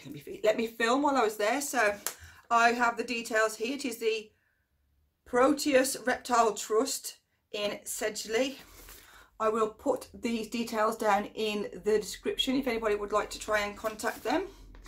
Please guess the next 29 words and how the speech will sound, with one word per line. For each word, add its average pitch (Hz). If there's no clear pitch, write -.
Um, 214
so, 208
yeah, 262
and 208
unfortunately 220
I've 208
had 202
a -
couple 202
of 190
deaths. 233
I've 208
had 208
my 208
little 202
Redunca 240
Slinger's 226
died 220
and 202
my -
little 302
tiny 320
velvet 277
spider. 247
It -
was 247
only 247
a 226
speck. 208